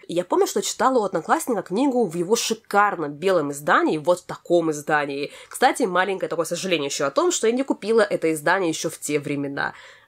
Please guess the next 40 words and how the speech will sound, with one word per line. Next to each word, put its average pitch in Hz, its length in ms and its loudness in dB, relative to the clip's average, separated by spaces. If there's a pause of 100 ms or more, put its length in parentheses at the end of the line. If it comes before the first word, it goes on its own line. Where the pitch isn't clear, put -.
(100)
Жаль. 151 420 0
И 247 100 -2
тем 247 180 2
не 220 100 4
менее, 196 300 4
осознанно 185 760 2
к 151 80 -14
бумажному 254 460 2
оригиналу 175 560 2
этой 165 480 0
невероятной 185 580 2
саги 240 280 -2
я 196 100 0
подошла 165 420 0
лишь 175 280 -2
в - 100 -14
тридцать 165 460 -4
лет. 160 240 -2 (200)
Я 185 200 4
очень 226 180 0
сильно 175 240 -2
жалею 170 340 0
об 156 160 -8
этом, 220 220 -2
потому 175 240 -2
что - 160 -6
у - 20 0
меня 180 120 6
за 175 100 -8
плечами 196 360 0
уже 156 180 -2
на, 147 80 -4
на 165 220 2
тот 233 160 2
момент 262 320 4
было 175 220 2
очень 196 360 -2
много 214 240 2
классического 170 500 -2
фэнтези. 180 500 0